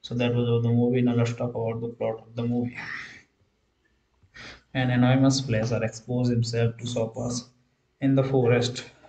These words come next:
During mall parking lot, the head of mall security,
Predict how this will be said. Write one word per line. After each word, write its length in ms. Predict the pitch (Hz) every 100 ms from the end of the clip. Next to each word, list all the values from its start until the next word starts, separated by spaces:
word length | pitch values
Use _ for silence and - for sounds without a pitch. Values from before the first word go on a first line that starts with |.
| _ _ _ _ _ _ _ _ _ - - - _ _ _ - _ - _ _ _ _ _ _ _ -
During 400 | 135 123 123 120
mall 340 | 120 127 127
parking 500 | - 123 117 - 117 117
lot, 320 | 120 127 - - -
the 160 | 131 123
head 260 | 120 117 117
of 200 | 113 -
mall 260 | 120 120
security, 760 | 120 - - 123 120 - 131